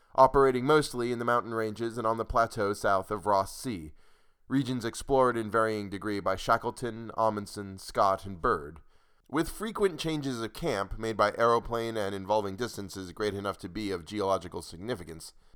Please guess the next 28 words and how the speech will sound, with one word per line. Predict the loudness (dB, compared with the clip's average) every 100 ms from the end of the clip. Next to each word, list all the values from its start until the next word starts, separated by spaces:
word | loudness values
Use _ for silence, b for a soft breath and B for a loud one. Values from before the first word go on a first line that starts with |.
| -4
we | 2 2
expected | 4 2 2 2
to | 4 6
unearth | 6 4 2 2
a | -4
quite | 2 4 4
unprecedented | 2 2 2 0 0 -4 -2
amount | 0 2 0 -2
of | -8
material, | -8 -4 -4 -4 -12 -20 _ -14
especially | -4 -4 -4 -4 -4
in | -4
the | -6
Precambrian | -6 -8 -6 -4 -4 -4 -6 -8
strata | -2 2 2 2
of | 0 -2 -2
which | -2 -4
so | -2 -2
narrow | 0 2 4 4 4
a | 2
range | 0 -2 -6
of | -6
Antarctic | -4 -4 -2 -2 -4 -8
specimens | -4 -4 -4 -12 -14 -18 b b
had | -2 -2
previously | -2 -4 -4 -6 -8
been | -10 -10
secured. | -14 -8 -8 -8 -12